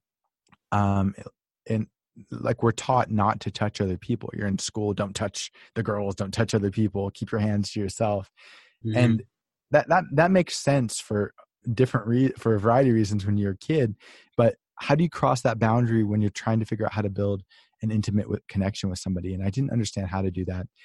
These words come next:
Speaker 1: The third thing I really understand how to do was how to be sexually forward. And when I say sexually forward, I, what I really mean is,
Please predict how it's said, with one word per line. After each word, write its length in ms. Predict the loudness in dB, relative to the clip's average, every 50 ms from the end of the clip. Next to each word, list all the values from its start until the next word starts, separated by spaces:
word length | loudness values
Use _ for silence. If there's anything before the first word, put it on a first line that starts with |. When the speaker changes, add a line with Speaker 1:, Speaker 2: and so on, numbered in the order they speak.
| _ _ _ _ _ _
Speaker 1:
The 80 | -2 0
third 260 | 2 2 2 4 4
thing 160 | 2 2 4
I 240 | 2 2 0 -4 -4
really 160 | -2 0 2
understand 400 | 2 2 2 0 -2 -2 -4 -2
how 140 | -2 0 0
to 80 | 0 0
do 360 | 0 0 0 0 0 -2 -4 -8 _ _ _ _ _ -2
was 160 | 0 0 0
how 200 | 0 0 2 2
to 60 | 2 2
be 100 | 2 0
sexually 440 | 0 -2 -4 -6 -6 -8 -10 -10
forward. 500 | -12 -10 -8 -6 -4 -4 -4 -4 -6 -8 -12 _ _ _ _ _ _ _ 0
And 120 | 4 4
when 100 | 6 6
I 20 | 4
say 140 | 4 2
sexually 380 | 2 2 2 0 2 0 -2 -2
forward, 380 | 0 2 2 4 4 2 0 -2 -6 _ -6
I, 80 | -2
what 140 | 2 4 4
I 40 | 6
really 260 | 6 6 4 4 4
mean 180 | 4 4 4 4
is, 260 | 2 2 -2 -4